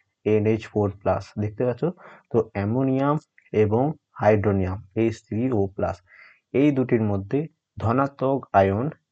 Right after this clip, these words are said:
বা ক্যাটায়ন থাকে। তো অপশন সি হচ্ছে এখানে এটার সঠিক অ্যান্সার। কোন রাশিয়ান রসায়নবিদ যিনি বলেছিলেন,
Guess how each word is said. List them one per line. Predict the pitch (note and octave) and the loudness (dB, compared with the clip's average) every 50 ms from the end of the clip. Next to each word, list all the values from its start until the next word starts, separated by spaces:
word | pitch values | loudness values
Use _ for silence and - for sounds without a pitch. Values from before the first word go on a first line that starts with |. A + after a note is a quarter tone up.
| _ - | _ -2
বা | A2+ A2+ | 0 0
ক্যাটায়ন | A2+ - - F#2+ F2+ - F#2 G2 G#2 C#3 F3 F3 - _ _ _ _ | 0 0 -2 -4 -2 -2 -4 -4 -4 -4 -6 -6 -10 _ _ _ _
থাকে। | - - G2+ F#2 - - - _ _ _ - | -8 -8 -8 -8 -10 -18 -20 _ _ _ 2
তো | - | 4
অপশন | G3 G#3+ - - - B2 A#2 A2 | 4 4 2 -2 -4 -4 -4 -4
সি | - - - - D#3+ D3+ | -10 -12 -6 -2 -2 0
হচ্ছে | C3 A#2 G2+ - - F#2 | 2 0 0 0 -4 -6
এখানে | F2 F#2+ F#2+ F#2 | -4 -2 -4 -4
এটার | F2+ - A#2+ D#3+ - - _ _ _ _ _ _ _ | 0 0 0 0 0 -2 _ _ _ _ _ _ _
সঠিক | - - B2 A2 G#2+ F2 | 2 4 4 4 4 0
অ্যান্সার। | - F2+ F2 F2 - E2 - - _ _ _ _ _ _ _ _ _ _ _ _ _ _ _ _ _ _ _ _ _ _ _ _ _ _ _ _ _ _ _ _ _ _ _ _ _ | -4 -4 -6 -6 -8 -10 -10 -10 _ _ _ _ _ _ _ _ _ _ _ _ _ _ _ _ _ _ _ _ _ _ _ _ _ _ _ _ _ _ _ _ _ _ _ _ _
কোন | - D3+ E3 F#3 F#3+ F3 | 6 8 8 8 6 8
রাশিয়ান | C#3+ C#3 B2+ B2 - C#3+ D3 D3 D#3 D3+ C#3 | 8 8 8 8 4 2 2 2 2 4 6
রসায়নবিদ | B2+ A#2 A2+ - C3+ C3 C3+ C3+ C3 A2+ B2+ C3+ C3 A#2+ G#2 | 6 6 6 6 4 4 4 4 4 4 4 2 2 2 0
যিনি | G2+ A2+ A2+ B2 B2 | 0 2 2 2 2
বলেছিলেন, | G#2+ G#2 G#2+ A2 B2 A#2+ - B2+ G#2+ A2 A#2 C3+ | 2 2 2 2 0 0 0 2 2 2 2 0